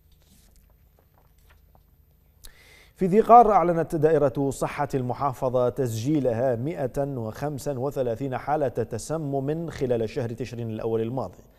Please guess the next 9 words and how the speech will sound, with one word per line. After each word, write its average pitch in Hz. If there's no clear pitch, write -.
وأشارت 196
إلى 143
أن 143
النسبة 135
الكبرى 120
بين 117
الحالات 113
من 120
الذكور. 117